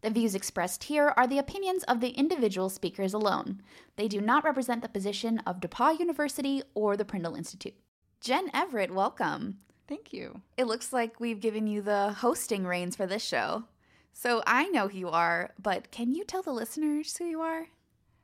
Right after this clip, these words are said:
Speaker 2: So I'm Jen Everett. I teach in the philosophy department here at DePauw, and I co-direct the Environmental Fellows program.
Speaker 1: Great.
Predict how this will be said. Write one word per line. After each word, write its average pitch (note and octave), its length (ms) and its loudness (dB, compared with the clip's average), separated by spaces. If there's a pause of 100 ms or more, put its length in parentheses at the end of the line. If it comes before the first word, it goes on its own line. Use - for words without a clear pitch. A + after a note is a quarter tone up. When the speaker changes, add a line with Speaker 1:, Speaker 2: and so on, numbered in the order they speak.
(440)
Speaker 2:
So A3+ 320 -2
I'm A#3+ 180 0
Jen B3+ 280 -2
Everett. G3+ 480 -6 (220)
I F#3+ 420 -8 (100)
teach F#3+ 280 -10
in F#3 60 -8
the F3+ 80 -8
philosophy E3+ 400 -8
department - 400 -12
here F3+ 440 -12
at - 640 -20
DePauw, F3 520 -8 (460)
and F3 460 -8
I E3+ 300 -8
co-direct G3+ 760 -8 (220)
the E3+ 240 -8
Environmental D#3+ 480 -4
Fellows C#3+ 500 -8
program. - 500 -16 (880)
Speaker 1:
Great. - 280 -16